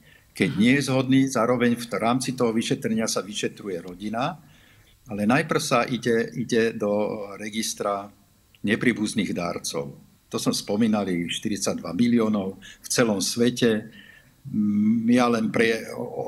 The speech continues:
Speaker 1: nevre-, ne-, neviem, či sa dostaneme k tomu, ale na Slovensku sa urobilo vyše osemsto transplantácií od nepúz-, nepríbuzných darcov. Samozrejme, nie u detí, u detí nejako sto, stopäťdesiat
Speaker 2: Aj z iných
Speaker 1: asi.
Speaker 2: krajín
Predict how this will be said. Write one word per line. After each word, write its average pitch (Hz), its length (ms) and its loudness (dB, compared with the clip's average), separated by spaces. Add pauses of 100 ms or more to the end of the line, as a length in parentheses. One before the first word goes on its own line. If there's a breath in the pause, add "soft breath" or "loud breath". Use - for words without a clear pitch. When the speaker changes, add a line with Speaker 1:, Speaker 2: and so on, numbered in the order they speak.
(160)
Speaker 1:
nevre-, 123 420 4
ne-, 123 460 2
neviem, 123 240 2
či - 140 -4
sa 107 100 -6
dostaneme 107 500 -2
k 95 120 -12
tomu, 107 340 -2
ale 95 240 -2 (320 loud breath)
na 110 140 2
Slovensku 123 480 0
sa 113 180 -2
urobilo 110 500 -2
vyše - 300 -2
osemsto 131 480 0
transplantácií 113 720 -2
od 92 80 -2
nepúz-, 107 540 -4
nepríbuzných 110 640 0
darcov. 104 400 -4 (160 loud breath)
Samozrejme, 117 560 2
nie 107 180 2
u 113 140 2
detí, 107 300 0
u 95 100 -6
detí 98 320 -4
nejako 98 340 -6
sto, - 260 -2 (760)
stopäťdesiat - 560 -4
Speaker 2:
Aj 196 100 2
z 208 160 0
iných 202 160 0
Speaker 1:
asi. - 80 -14
Speaker 2:
krajín 185 380 0